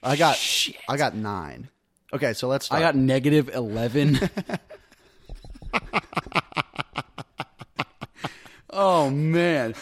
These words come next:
Speaker 2: All right,
Speaker 1: All right, all right,
Speaker 2: okay,
Speaker 1: all right.
Speaker 2: okay. Read the,
Speaker 1: Eight-,
Speaker 2: read, read it back to me.
Speaker 1: eighteen divided by three is six.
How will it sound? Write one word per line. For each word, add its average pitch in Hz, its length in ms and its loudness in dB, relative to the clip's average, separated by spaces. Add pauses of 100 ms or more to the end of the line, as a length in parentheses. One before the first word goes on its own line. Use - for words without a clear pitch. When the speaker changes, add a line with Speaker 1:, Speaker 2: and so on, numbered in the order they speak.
Speaker 2:
All 247 120 4
right, 143 140 4
Speaker 1:
All 147 60 0
right, 156 120 4
all 127 60 4
right, - 20 4
Speaker 2:
okay, 214 100 4
Speaker 1:
all 131 60 4
right. 98 160 -8
Speaker 2:
okay. 143 200 -2
Read 175 220 6
the, 247 60 6
Speaker 1:
Eight-, 220 100 -2
Speaker 2:
read, 233 220 -4
read 233 120 -8
it - 40 0
back 175 180 2
to 220 60 -4
me. 220 60 2
Speaker 1:
eighteen 202 40 2
divided 151 260 6
by 143 140 2
three 127 260 -4
is 113 100 -4
six. - 560 -10